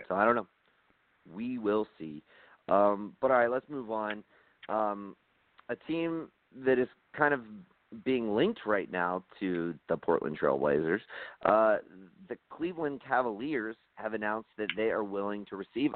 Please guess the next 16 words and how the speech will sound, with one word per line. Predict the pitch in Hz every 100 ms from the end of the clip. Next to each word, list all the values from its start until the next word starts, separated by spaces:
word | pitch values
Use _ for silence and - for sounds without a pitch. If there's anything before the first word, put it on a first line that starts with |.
| -
offers | 110 - 104 104 -
on | 87 -
Kevin | 131 160
Love. | 123 110 156 - _ _ _ _
Uh, | - 101 92 85 92
this | 147 -
came | 135 123
soon | - 131
after | 117 - 110
a | 101
report | 90 - 143 143 -
from | 92
The | 90
Athletic. | 90 - 131 131 - - _ _ _
Also, | 147 208 - 143 135 131 -
uh, | 110 113 104